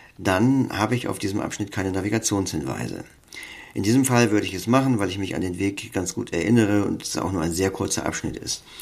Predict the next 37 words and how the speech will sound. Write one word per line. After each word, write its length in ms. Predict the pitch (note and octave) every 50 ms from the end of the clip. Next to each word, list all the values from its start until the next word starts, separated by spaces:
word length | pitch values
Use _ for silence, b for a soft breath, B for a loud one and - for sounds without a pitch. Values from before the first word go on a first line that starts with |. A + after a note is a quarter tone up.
| B B B B B B B B B B B B -
Wenn 100 | G2+ G#2
ich 80 | G#2 G#2
mir 80 | G#2+
des 160 | G2+ G#2 G2+ G#2
Weges 300 | A2+ A2 G#2+ G#2+ - G2+
aber 120 | G2 G2
nicht 160 | A2 C3 C3 -
so 100 | C3 G#2
sicher 260 | F#2+ G#2+ G2+ G2+ F2+
bin 220 | G2 G#2+ A#2 B2
und 120 | A2 G2 F#2+
es 120 | F#2+ G2
ist 160 | G2 F#2+ G2
eine 240 | F#2+ F2+ E2 F2 F#2+
längere 420 | F2+ F#2 A2+ B2 A2+ G2 F#2+ F#2
Tour, 240 | - - G#2 G#2 G2+
würde 140 | A2 G#2+ G#2+
ich 60 | G#2
es 140 | G#2+ G2+ -
nicht 220 | A2 A2+ A2 -
machen. 340 | - F2 E2 D#2+ E2 - - B B B B B B B B B
Oder 500 | - A2+ A#2+ C3 C3+ D3 D#3 D#3+ D#3+ D#3+ D3+ D3 - - - -
ich 180 | - - A2 -
behelfe 380 | A#2 G#2 G#2+ A#2+ B2+ B2 A#2+ A2
mir 120 | A2+ A2
dann 180 | G#2+ G#2 G2+ G2
wieder 200 | A2 G#2 G#2+ G2+
mit 220 | G2+ G2+ G2+ -
dem, 460 | G#2 F#2+ F#2+ F#2+ F#2 F#2 F2 D2+ -
äh, 520 | - - - - C#2 - - - - - D#2
in 120 | - -
der, 200 | - C#2 - - -
im 100 | F2 E2+
Beitrag 320 | - A2+ A2 - G#2+ F#2+
über 120 | D#2+ D#2+ E2
die 120 | F2+ -
Aufzeichnung, 720 | - A#2+ A#2+ - - - A2+ G#2+ G#2 G#2 A2 G#2 G#2